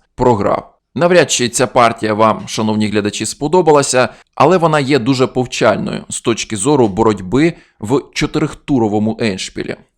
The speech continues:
досить рідкісному різновиду турових закінчень. Тому ваш лайк під цим відео, на який, я сподіваюсь, це оцінка передусім моєї роботи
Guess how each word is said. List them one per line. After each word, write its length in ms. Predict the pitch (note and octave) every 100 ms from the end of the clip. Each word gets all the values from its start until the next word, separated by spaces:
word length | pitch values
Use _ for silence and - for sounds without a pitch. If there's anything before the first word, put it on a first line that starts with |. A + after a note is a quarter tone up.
| -
досить 380 | - F#3 E3+ -
рідкісному 880 | C3 C3+ - G2 - G2 G2+ G#2 -
різновиду 760 | - A#2 G2+ A2+ C3+ C3+ C#3 C3+ _
турових 460 | - B2+ G#2+ G#2 A#2
закінчень. 600 | G#2+ A2 - - - - - _ _
Тому 380 | C#3 D3 D3 A2
ваш 320 | B2 B2 -
лайк 260 | A2+ G2+ G2
під 220 | A2+ -
цим 220 | B2+ A#2
відео, 440 | D#3 D#3 D3 C3 G#2+
на 120 | G#2+
який, 240 | A2+ A#2+ A2
я 100 | A2
сподіваюсь, 800 | - A#2 A2 A2 G#2+ G#2 - _ _ _ _
це 300 | - D#3 F3
оцінка 720 | - A2+ - C#3 A2+ A#2+ A2+
передусім 600 | G#2+ A2+ G#2+ A2+ B2 A2 A2+
моєї 540 | A#2 C#3 A2 F#2+ -
роботи 560 | G#2+ G#2+ D#3 D#3 B2+